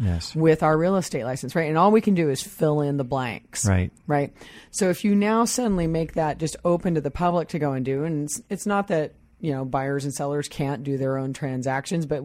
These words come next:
Speaker 2: it's usually recommended they at least get some kind of assistance, whether it's through a real estate agent or an attorney.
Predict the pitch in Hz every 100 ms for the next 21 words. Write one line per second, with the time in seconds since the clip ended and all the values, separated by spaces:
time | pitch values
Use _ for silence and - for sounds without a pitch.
0 | 139 - 139 - 175 156 147 143 143 147
1 | 165 143 135 127 143 160 - 147 - 160
2 | 175 170 147 131 131 143 - 143 143 131
3 | 135 139 147 139 139 170 160 160 151 143
4 | 143 143 143 131 135 135 123 123 - 233
5 | 190